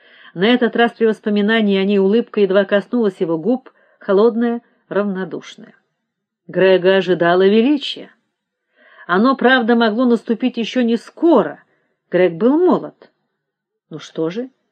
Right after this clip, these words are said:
ничего плохого, если тебе не так много лет, если ты понимаешь, что не всё сразу получается. Но когда веришь,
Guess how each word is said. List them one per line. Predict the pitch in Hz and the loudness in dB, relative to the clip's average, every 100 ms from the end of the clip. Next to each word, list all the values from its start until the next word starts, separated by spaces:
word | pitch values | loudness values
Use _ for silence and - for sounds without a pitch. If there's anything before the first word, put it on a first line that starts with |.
| _ _ _ - | _ _ _ -6
ничего | 196 220 269 | -2 0 0
плохого, | - 247 240 311 269 | 0 0 0 2 2
если | 233 254 233 | 2 2 -4
тебе | 208 196 190 277 269 _ | -4 -4 -2 -2 -4 _
не | - 185 | -4 -2
так | 185 233 247 | 0 -2 -2
много | 175 180 185 180 | -6 -4 -2 0
лет, | 185 294 - _ _ _ _ 175 | 0 -2 -6 _ _ _ _ 0
если | 214 214 190 | 0 2 0
ты | 214 | 0
понимаешь, | 190 165 151 156 269 285 - | -2 -4 -6 -2 0 0 -2
что | - | -4
не | 190 175 | -4 -4
всё | - - 294 | -10 -2 0
сразу | 330 190 175 254 226 | 0 -2 0 0 -2
получается. | 240 240 240 - 311 165 - _ _ _ _ _ | -4 -4 -4 -2 -2 -2 -8 _ _ _ _ _
Но | 180 247 | -4 -4
когда | 240 185 175 190 | -2 -6 -4 2
веришь, | 190 214 330 226 156 - | 4 4 2 0 -4 -12